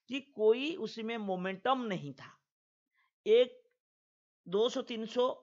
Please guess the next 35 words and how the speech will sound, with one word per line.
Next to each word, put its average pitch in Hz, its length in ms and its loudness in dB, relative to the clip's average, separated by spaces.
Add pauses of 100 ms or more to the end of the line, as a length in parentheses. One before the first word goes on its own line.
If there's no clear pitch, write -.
(140)
पॉइंट 202 260 -2
का 226 160 2
दायरे 190 340 2
में 208 180 -8
चल 185 220 2
रहा 143 260 -8
था। - 240 -20 (480)
तो 214 100 -2
फ्रेंड्स 233 460 -2 (320)
अगर 185 280 2
बैंक 208 280 2
निफ्टी 214 260 -8
में 214 120 -8
कोई 208 200 -4
मेरा 202 200 2
लेवल 190 280 2
के 208 100 -2
ऊपर 214 220 0
काम 202 320 -2
किया 202 200 -4
होगा, 196 160 -4
सौ 185 240 -4
से 202 140 -6
डेढ़ 175 180 -2
सौ 196 120 -10
पॉइंट 196 240 -8
only 180 340 -6
मिला 202 240 0
होगा। 202 200 0
आज 185 200 -2
एक 196 140 -6
अच्छा 185 360 -2 (180)
ऐसा 185 260 -4
दिन 202 300 -6
है, 202 120 2